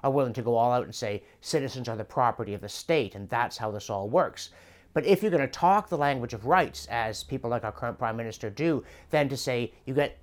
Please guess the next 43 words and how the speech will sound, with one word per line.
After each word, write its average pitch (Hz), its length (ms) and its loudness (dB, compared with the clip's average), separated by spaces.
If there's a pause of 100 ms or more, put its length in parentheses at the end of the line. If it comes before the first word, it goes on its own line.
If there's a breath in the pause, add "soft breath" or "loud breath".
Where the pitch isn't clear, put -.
(220)
these 175 300 2
rights 135 340 4
only 160 220 0
if 147 100 -2
you 151 60 -2
use 143 160 0
them 131 80 -8
the 135 60 -4
way 123 140 0
I 117 100 0
say, 160 260 2
but 117 180 -2
you 117 60 -6
don't 156 200 2
get 147 120 -4
those 156 240 4
ones 117 280 -4 (220 soft breath)
because 135 240 0
you're 123 140 -2
using 127 180 -2
them 120 220 -4 (120)
in 123 120 -6
ways 123 180 0
I 113 80 -4
don't 160 280 4
want, 107 280 -4
or 113 60 -10
you 98 60 -10
go, 101 100 -10
zoot, 127 260 -6 (120)
zoot, 139 200 -8
here 127 200 -2
it 135 40 -2
is, 135 160 -2
here 131 180 0
it 139 60 0
isn't, 120 280 -6 (420 soft breath)
then 139 420 2 (540 soft breath)
what 160 260 4
you're 175 100 2
seeing 139 360 0
is 123 380 -8
hypocrisy 147 960 0